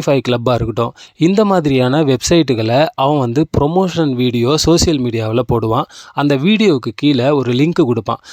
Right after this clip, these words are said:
அந்த லிங்க் வந்து உங்களை எங்க அழைச்சிட்டு போகும்னா, Telegram அழைச்சிட்டு போவோம். Telegram போனதுக்கப்புறம் அவன் ஒரு லிங்க் உங்களுக்கு கொடுப்பான்.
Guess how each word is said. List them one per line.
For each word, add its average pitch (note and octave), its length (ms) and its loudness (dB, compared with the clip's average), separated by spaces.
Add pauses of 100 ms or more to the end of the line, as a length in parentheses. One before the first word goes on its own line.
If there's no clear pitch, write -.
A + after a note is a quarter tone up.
(120)
அந்த C#3 260 0
லிங்க் G3+ 340 0
வந்து E3 240 2
உங்களை C3+ 220 0
எங்க C#3 220 0
அழைச்சிட்டு C3 300 -6
போகும்னா, A#2+ 320 0 (120)
Telegram E3+ 380 2
அழைச்சிட்டு A2+ 360 -6
போவோம். A2+ 280 -2 (360)
Telegram G#3+ 460 2 (100)
போனதுக்கப்புறம் C3+ 840 -2
அவன் E3 260 0
ஒரு F#3+ 160 2
லிங்க் C#3 260 0
உங்களுக்கு A#2+ 300 0
கொடுப்பான். A#2 340 -4